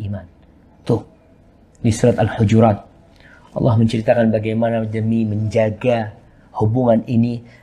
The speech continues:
agar kita tidak saling mencaci, tidak saling menjelekkan, tidak saling menghina. Itu jaga, hargai kehormatan seorang muslim.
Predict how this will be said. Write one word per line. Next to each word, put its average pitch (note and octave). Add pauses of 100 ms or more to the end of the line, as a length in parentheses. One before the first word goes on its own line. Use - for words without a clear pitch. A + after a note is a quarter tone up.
agar A2
kita A2+
tidak A2+
saling B2
mencaci, C#3+ (1800)
tidak -
saling D3+
menjelekkan, D3 (960)
tidak C#3+
saling C#3+
menghina. C#3+
Itu - (400)
jaga, A3
hargai G3
kehormatan B2
seorang G2+
muslim. G#2+